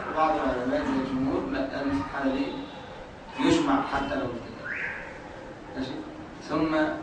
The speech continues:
نجد إن كلهم اتفقوا على إن لو الخبر عارض القرآن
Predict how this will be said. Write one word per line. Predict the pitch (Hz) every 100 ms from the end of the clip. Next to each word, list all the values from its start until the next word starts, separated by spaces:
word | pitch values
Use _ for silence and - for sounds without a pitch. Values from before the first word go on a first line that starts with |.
| - - - - 147
نجد | 156 170 170 143
إن | 139 139
كلهم | 156 160 175 156 -
اتفقوا | 143 139 139 165 156
على | 127 127 151
إن | 151 139
لو | 131
الخبر | 135 - 147 120 -
عارض | 120 156 147 123 123 -
القرآن | 131 123 - 277 -